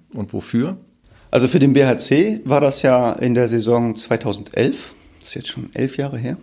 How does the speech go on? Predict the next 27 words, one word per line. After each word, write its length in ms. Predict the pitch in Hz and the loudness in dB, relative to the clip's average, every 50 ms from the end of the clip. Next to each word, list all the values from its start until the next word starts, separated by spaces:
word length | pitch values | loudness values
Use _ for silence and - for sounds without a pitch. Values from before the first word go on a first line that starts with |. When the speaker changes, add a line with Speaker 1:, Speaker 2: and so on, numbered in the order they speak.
| - - - | -14 -8 -4
Speaker 2:
tatsächlich. 560 | - 135 - - 139 - - 180 190 - - - - _ _ _ _ _ - - - - - - - _ _ _ | -4 -4 -2 -4 -6 -6 -6 -8 -8 -10 -16 -20 -20 _ _ _ _ _ -20 -20 -20 -20 -20 -20 -20 _ _ _
Und, 520 | - - 131 135 131 131 131 131 123 - - | -2 0 2 4 6 6 4 4 2 -2 -2
ähm, 720 | 127 127 127 127 127 123 123 123 123 123 123 123 123 117 123 | -2 0 2 2 2 2 2 2 0 0 0 0 0 -2 -2
ich 140 | - - - | -4 -2 0
hab, 340 | 143 - - - - - - | 0 -2 -2 -6 -18 -8 -4
äh, 40 | 131 | -2
als 640 | 123 123 123 120 117 113 110 110 110 113 110 107 - | -2 0 0 0 -2 -2 -2 -4 -4 -4 -4 -4 -4
Student 420 | - - 117 95 139 143 139 127 | -6 -4 0 2 2 2 2 0
hab 140 | - 110 101 | 0 -2 -6
ich 120 | 98 - - | -6 -6 -4
angefangen 360 | 110 113 110 110 - 113 107 | -4 -4 -4 -4 -4 -2 -2
mit 80 | 110 | -2
Kinderanimation. 640 | 107 - 135 131 131 135 131 127 123 - - 131 123 | -2 -2 -2 0 0 0 0 -2 -2 -2 -2 0 2
Da 100 | 120 117 | 2 2
war 140 | 110 110 110 | 0 0 -2
ich 60 | 110 | -2
dann 160 | - 113 110 | -2 -4 -4
für 160 | 107 - 123 110 | -4 -2 -2 0
diversen, 340 | 110 107 117 120 117 123 - - | 0 2 2 2 2 0 -4 -6
für 120 | - - - | -12 -12 -10
diverse 360 | - 135 113 120 123 113 117 | -6 0 2 2 2 2 0
Apotheken, 560 | - - 123 113 - - 123 117 113 - 110 | -2 -2 -4 -4 0 0 0 0 0 0 -2
war 120 | 107 110 107 | -2 -2 -2
ich 60 | 107 | -2
dann 180 | - 113 104 | -2 -2 -2
irgendein 320 | 101 107 104 - - 101 - | 0 -2 -2 -2 -4 -2 2
Bär 380 | 113 110 113 117 113 113 113 | 2 4 4 4 2 -2 -4